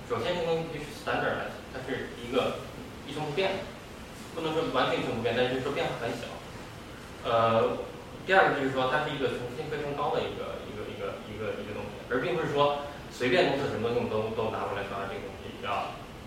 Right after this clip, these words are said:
要 automation。”它还要考虑一个投入产出，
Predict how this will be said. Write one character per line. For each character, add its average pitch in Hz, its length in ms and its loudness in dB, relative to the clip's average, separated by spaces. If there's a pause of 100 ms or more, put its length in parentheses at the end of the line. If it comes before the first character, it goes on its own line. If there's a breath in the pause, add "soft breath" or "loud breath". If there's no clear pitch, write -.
(140)
要 - 200 -2
automation。” - 240 -4 (1600)
它 - 160 -2
还 131 120 0
要 131 200 2
考 110 160 -4
虑 113 80 -4
一 - 0 -
个 113 160 -6
投 107 80 -4
入 107 80 -4
产 101 160 -8
出， 104 80 -8